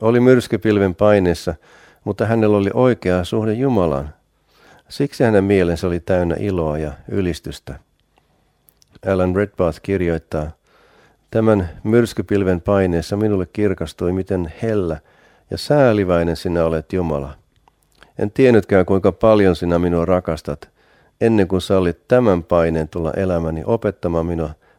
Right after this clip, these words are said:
tähyilemään sinua ja odottamaan sinua." Muista, rakas ystävä, synkkä pilvi sinun elämäsi yllä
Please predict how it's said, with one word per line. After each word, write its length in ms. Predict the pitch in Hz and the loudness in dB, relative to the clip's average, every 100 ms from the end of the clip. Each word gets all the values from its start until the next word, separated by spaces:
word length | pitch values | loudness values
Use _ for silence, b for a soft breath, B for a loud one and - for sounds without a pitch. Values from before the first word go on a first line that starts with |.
| _ - | _ -6
tähyilemään 640 | 107 101 92 82 80 78 | -4 -2 -2 -2 -4 -6
sinua 420 | - 90 82 76 b b b b b | -6 -6 -4 -6 b b b b b
ja 100 | 87 | -6
odottamaan 600 | 87 98 82 - 80 78 | -4 -4 -6 -6 -6 -6
sinua." 460 | 78 98 87 73 67 - _ _ _ _ _ _ _ _ _ _ _ _ _ _ _ _ b b b - | -4 -4 -2 -4 -8 -16 _ _ _ _ _ _ _ _ _ _ _ _ _ _ _ _ b b b -2
Muista, 320 | 127 120 110 | 0 2 2
rakas 300 | 107 95 90 | 2 2 2
ystävä, 420 | 101 92 104 92 - - | 0 0 0 0 -2 -10
synkkä 480 | - 127 127 - 101 | -4 0 0 0 -2
pilvi 500 | - 101 92 87 - | 0 0 0 -2 -6
sinun 380 | - 104 98 85 | -8 -4 -2 -2
elämäsi 400 | 101 92 85 - | 0 0 -2 -6
yllä 340 | - 98 85 | -4 -4 -2